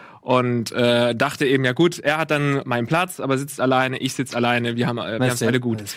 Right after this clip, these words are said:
Speaker 1: So, dann nach zwei, drei Stationen hat sich der Zug aufgefüllt. Jemand, ähm, äh, wollte auf meinen Platz, weil er da reserviert hatte.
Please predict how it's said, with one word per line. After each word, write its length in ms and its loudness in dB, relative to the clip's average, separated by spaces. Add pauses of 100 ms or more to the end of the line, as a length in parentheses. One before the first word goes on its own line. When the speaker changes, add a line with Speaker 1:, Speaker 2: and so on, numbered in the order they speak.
Speaker 1:
So, 220 4
dann 420 0
nach 160 0
zwei, 180 0
drei 180 0
Stationen 480 0
hat 100 -2
sich 100 -10
der 120 0
Zug 180 -4
aufgefüllt. 680 0 (240)
Jemand, 540 2
ähm, 460 2 (140)
äh, 240 -2
wollte 300 2
auf 280 0
meinen 320 2
Platz, 300 0
weil 120 0
er 160 2
da 80 2
reserviert 500 0
hatte. 300 -4